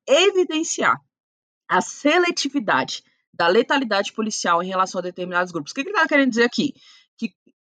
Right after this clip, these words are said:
quando a polícia cumpre alguma, algum chamado nos bairros nobres, numa barra da vida, eles escondem suas armas. Mas quando eles sobem o morro, a licença deles é pra matar. É isso que ele tá falando. Existe uma seletividade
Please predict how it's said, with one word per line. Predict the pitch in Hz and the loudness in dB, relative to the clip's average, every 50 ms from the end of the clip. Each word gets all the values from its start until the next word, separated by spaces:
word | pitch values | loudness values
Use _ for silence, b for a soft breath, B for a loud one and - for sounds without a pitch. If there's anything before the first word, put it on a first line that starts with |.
| _ _ _ | _ _ _
quando | - 277 311 359 349 285 262 - - | 0 2 2 2 2 2 0 2 0
a | 208 214 | 0 0
polícia | - 226 214 190 175 - - 160 | 0 0 -2 -2 -4 -4 -6 -6
cumpre | - - 220 240 269 269 269 262 247 - - | -4 -4 -2 -2 -2 0 0 -2 -2 -2 0
alguma, | - 180 202 196 190 196 196 190 190 180 - | 2 2 2 2 0 -2 -6 -8 -8 -2 0
algum | 170 170 165 180 180 | 0 0 0 -4 -6
chamado | - - 190 175 165 156 151 143 143 131 - b b b b b _ _ | -4 -4 -2 -2 0 0 0 -2 -2 -6 -12 b b b b b _ _
nos | 175 180 180 | -16 -10 -2
bairros | 190 208 202 196 175 170 147 - | 0 2 2 2 0 -2 -2 2
nobres, | 180 233 240 202 - - - - - - - _ _ - | 4 6 6 6 4 2 -4 -10 -12 -12 -14 _ _ -6
numa | 180 208 202 185 | 0 2 2 2
barra | 175 190 190 185 196 196 175 | 4 4 4 4 2 0 -2
da | 170 160 160 | -4 -4 -2
vida, | 196 277 262 185 160 143 135 - _ _ _ _ _ _ _ _ _ _ | 0 0 0 0 -2 -6 -10 -14 _ _ _ _ _ _ _ _ _ _
eles | 202 214 214 202 220 208 - - | 2 2 2 2 0 -6 -12 -16
escondem | - - _ _ - 285 285 302 285 | -20 -20 _ _ -10 -10 -10 -10 -10
suas | - - 285 277 254 202 | -4 0 2 2 2 2
armas. | 147 - - 165 147 - - - _ _ _ _ _ - | 0 -2 -2 -6 -12 -18 -18 -20 _ _ _ _ _ -4
Mas | 180 185 - | -4 -4 -4
quando | - - 277 294 294 | -2 0 0 0 0
eles | 285 277 - | -2 -4 -4
sobem | - 277 269 269 294 294 | -2 -2 0 0 2 0
o | 285 | 0
morro, | 262 247 240 214 180 160 147 160 - - _ _ _ _ _ | 4 6 6 6 6 4 2 -2 -8 -12 _ _ _ _ _
a | - 180 | -2 -2
licença | 190 208 208 - 262 240 269 - 277 247 | 0 -2 -2 -4 -4 -6 -6 -6 -4 -2
deles | 220 220 214 220 214 | 0 0 0 2 0
é | 214 | 0
pra | 220 226 220 220 | 2 2 4 4
matar. | 226 233 - - - - - - _ _ _ _ _ _ _ _ _ _ | 4 2 2 0 -2 -4 -4 -8 _ _ _ _ _ _ _ _ _ _
É | - 165 | 0 0
isso | 185 214 - - | 0 0 0 -2
que | 240 | -2
ele | 220 220 | 0 0
tá | 220 208 208 | 0 0 0
falando. | - 226 214 190 156 147 147 | 2 0 0 2 0 -2 -4
Existe | 165 165 170 190 - - | -6 -8 -6 -4 -2 -2
uma | 214 - | 0 -2
seletividade | - - - 285 285 302 294 285 - - 285 254 277 220 202 175 156 151 - - - | -2 -2 0 0 2 2 0 0 0 -2 -2 0 0 2 2 2 2 0 -2 -4 -8